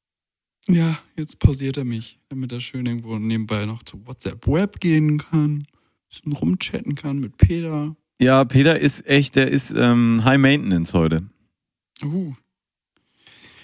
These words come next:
Speaker 1: Ja, ist ja kein Problem. Wir können ja einfach hier mal ein kurzes Status-Update geben.
Speaker 2: Mhm.
Speaker 1: Status-Update.
Speaker 2: Also, meine Damen und Herren, ich hab mir überlegt,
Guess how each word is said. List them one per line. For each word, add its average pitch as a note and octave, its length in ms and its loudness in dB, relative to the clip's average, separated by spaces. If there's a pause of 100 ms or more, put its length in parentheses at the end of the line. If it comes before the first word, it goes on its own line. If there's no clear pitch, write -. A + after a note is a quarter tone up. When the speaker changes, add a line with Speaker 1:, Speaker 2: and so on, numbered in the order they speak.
(220)
Speaker 1:
Ja, G#2 60 4
ist B2 140 -2
ja C3+ 60 2
kein A#2 120 2
Problem. G2+ 320 -6
Wir G2 80 -8
können D#3 180 4
ja D#3+ 160 2
einfach D#3 220 0
hier D#3 140 2
mal D3 120 6
ein C3 120 2
kurzes - 480 0 (260)
Status-Update E3+ 800 2
geben. F3+ 460 4 (160)
Speaker 2:
Mhm. C#3+ 300 2
Speaker 1:
Status-Update. D#3+ 920 2 (280)
Speaker 2:
Also, C3+ 160 6
meine E3 220 6
Damen E3 180 8
und F3+ 100 6
Herren, E3+ 140 4
ich F#3 160 4
hab A3 80 4
mir F#3 160 2
überlegt, D3 680 4